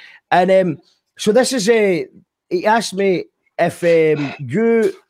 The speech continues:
what, what music, f-, his first question was, "What music, when, or if any, when you were writing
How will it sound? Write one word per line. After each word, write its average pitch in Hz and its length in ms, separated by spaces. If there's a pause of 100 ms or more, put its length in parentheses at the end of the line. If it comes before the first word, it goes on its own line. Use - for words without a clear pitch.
(280)
what, 254 160
what 254 220
music, 226 380 (840)
f-, - 80
his - 100
first 285 220
question 254 280
was, 214 200 (300)
"What 285 200
music, 233 480 (180)
when, 196 320 (120)
or 214 120
if 220 200
any, 190 400 (400)
when 196 160
you 202 80
were 196 80
writing 180 600